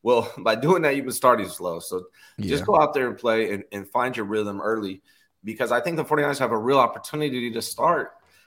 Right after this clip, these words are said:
Speaker 1: I mean, they could start six and oh, they could start four and two, which would be great.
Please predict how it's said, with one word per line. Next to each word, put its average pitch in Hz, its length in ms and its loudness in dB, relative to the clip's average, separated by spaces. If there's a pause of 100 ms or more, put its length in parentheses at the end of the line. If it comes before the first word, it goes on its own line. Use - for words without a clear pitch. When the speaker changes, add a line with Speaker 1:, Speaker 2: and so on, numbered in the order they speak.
Speaker 1:
I - 60 -16
mean, 147 120 -4
they 156 100 -4
could 123 140 -6
start 87 280 -4
six - 300 -10
and 92 200 -12
oh, 135 360 -2
they 107 80 -8
could 101 100 -8
start 98 260 -2
four 104 180 -4
and 95 100 -10
two, 131 260 -6
which 117 220 -8
would 98 80 -10
be 95 80 -10
great. 107 420 -4